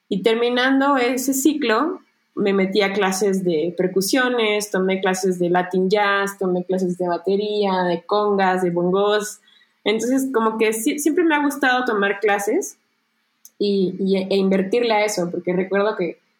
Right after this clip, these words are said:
mis domingos iban totalmente a mis clases y, este, y si ganaba dinero por algo decía, "Bueno, ahora me quiero comprar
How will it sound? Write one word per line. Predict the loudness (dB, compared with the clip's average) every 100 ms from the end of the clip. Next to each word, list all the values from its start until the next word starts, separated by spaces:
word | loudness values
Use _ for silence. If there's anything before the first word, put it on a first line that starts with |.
| _ _
mis | -2 0
domingos | 2 2 2 0 -2
iban | -2 0 0
totalmente | 0 0 2 2 2 0
a |
mis | 0 -2
clases | 0 0 0 -2 -2 -4 -14 _ _ _ _ _ -2
y, | -2
este, | -2 -6 -4 -2 -2 -2 -6 -14 _ -20 _ _ _ -4
y | -2 0
si | 0 0
ganaba | 2 2 2
dinero | 2 0 2 0 -2
por | 0 2
algo | 2 2 0
decía, | -2 0 0 2
"Bueno, | 2 0 0
ahora | 0
me | 0 0
quiero | -2 0
comprar | 0 0